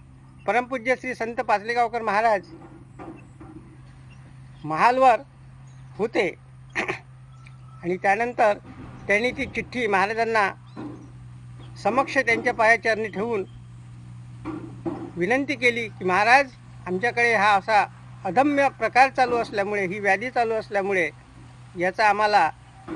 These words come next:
निर्वाळा व्हावा." अशा प्रकारे महाराजांना ती, तो कागद समर्पित करण्यात आला आणि त्यानंतर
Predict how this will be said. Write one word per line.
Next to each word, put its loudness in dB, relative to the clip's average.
निर्वाळा 4
व्हावा." 8
अशा 4
प्रकारे 2
महाराजांना 0
ती, -4
तो -6
कागद 6
समर्पित 0
करण्यात 2
आला 6
आणि -4
त्यानंतर 2